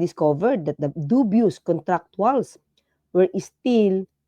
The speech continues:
on the Davao City payroll, proof that she refuses to reform her use of public money even if she is already red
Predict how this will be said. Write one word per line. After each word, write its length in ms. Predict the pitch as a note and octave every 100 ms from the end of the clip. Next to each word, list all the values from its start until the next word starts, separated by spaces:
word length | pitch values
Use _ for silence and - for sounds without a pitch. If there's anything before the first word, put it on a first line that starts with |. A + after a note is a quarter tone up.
| _
on 320 | G3 G#3 F#3
the 80 | D#3+
Davao 560 | D3 F#3+ A#3 G#3 A3+ A3+
City 320 | - F#3+ A3
payroll, 640 | - E3 D3 D3 F#3+ C#3 - _ _ _ _ _ _
proof 320 | B3+ C4+ B3+ F#3+
that 80 | F#3
she 160 | -
refuses 560 | E3+ D#3 A3 C4 C#4 B3+ G#3
to 80 |
reform 640 | F3 - _ G3 G3 F3 F3+ _ _ _
her 80 | F#3+
use 480 | E3+ G#3 C#4+ C#4 -
of 160 | E3+ - -
public 320 | G3 F#3 A3+
money 480 | G#3+ F3+ D#3+ D#3 D#3 _ _ _
even 480 | A3+ B3 C#4+ B3 A#3+
if 160 | G#3+
she 160 | - F#3
is 160 | F3 -
already 400 | E3+ F3 D3+ D3
red 240 | D#3 C#3+